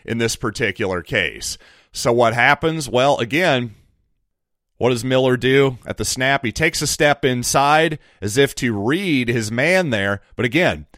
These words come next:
it's man-to-man coverage here, so what, what doesn't he do? He doesn't stop his route this time and find a hole. No, he continues on and beats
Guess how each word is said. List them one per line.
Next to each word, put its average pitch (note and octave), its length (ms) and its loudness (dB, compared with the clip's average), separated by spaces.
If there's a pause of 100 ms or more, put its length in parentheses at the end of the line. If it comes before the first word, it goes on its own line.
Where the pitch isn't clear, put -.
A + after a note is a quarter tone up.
(180)
it's - 160 -4
man-to-man F#3 560 2
coverage D3 460 2
here, A2+ 220 -2
so A#2 120 -6
what, B2+ 340 0
what A#2+ 220 -2
doesn't C3+ 300 -4
he C#3+ 160 -4
do? C#3 220 -2
He G#2 100 -2
doesn't B2 380 -2
stop F2+ 360 -2
his E2 140 -8
route E2+ 380 -4
this E2+ 180 -6
time G2 320 -4
and F2 100 -10
find G2 340 -6
a F2+ 60 -6
hole. A2 240 -2
No, A#2+ 200 0
he C3 100 0
continues B2+ 720 -6
on A#2 440 -4 (520)
and G#2+ 220 -6
beats C#3+ 540 -2